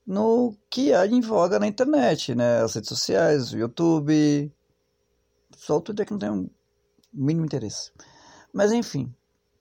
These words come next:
eu tenho um casal de sobrinhos. E aí que vamos entrar numa problemática um pouco maior, que é a relação do, o que é o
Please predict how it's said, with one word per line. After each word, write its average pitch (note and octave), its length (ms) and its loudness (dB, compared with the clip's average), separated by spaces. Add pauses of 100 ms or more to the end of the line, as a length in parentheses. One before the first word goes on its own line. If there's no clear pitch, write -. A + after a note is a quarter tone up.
(840)
eu C3+ 120 -6
tenho D3 160 0
um D#3+ 80 0
casal D3+ 300 0
de C#3 100 -4
sobrinhos. C3+ 640 -6 (2250)
E C3+ 160 2
aí C#3+ 220 4
que E3 160 -8
vamos E3 340 -2
entrar E3+ 200 -2
numa E3+ 160 -4
problemática D#3 560 -2
um F3 40 -8
pouco - 220 -6
maior, E3 420 0 (320)
que D3 120 -4
é B2 40 2
a A#2 60 4
relação C#3 800 0
do, C3 360 0 (1800)
o C#3+ 60 -18 (120)
que C#4 100 -4
é F4+ 60 2
o G4 80 -4